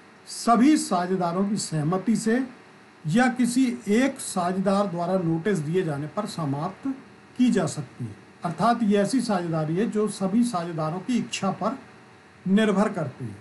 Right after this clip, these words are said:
जब तक सभी साझेदार चाहेंगे, तब तक व्यवसाय संचालित रहेगा, फर्म संचालित रहेगी, साझेदारी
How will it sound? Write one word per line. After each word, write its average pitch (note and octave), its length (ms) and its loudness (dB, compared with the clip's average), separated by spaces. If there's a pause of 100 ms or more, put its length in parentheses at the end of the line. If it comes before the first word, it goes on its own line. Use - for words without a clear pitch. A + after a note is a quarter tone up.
(1000)
जब G#3+ 240 0
तक C4+ 180 2
सभी A#3 280 4
साझेदार A#3+ 420 4
चाहेंगे, A#3+ 540 4 (880)
तब A#3 260 2
तक C#4 160 0 (760)
व्यवसाय G#3 580 2 (320)
संचालित G3+ 640 2
रहेगा, A3 300 2
फर्म F#3+ 360 0
संचालित F#3 580 -2
रहेगी, G#3+ 320 2
साझेदारी F#3 680 0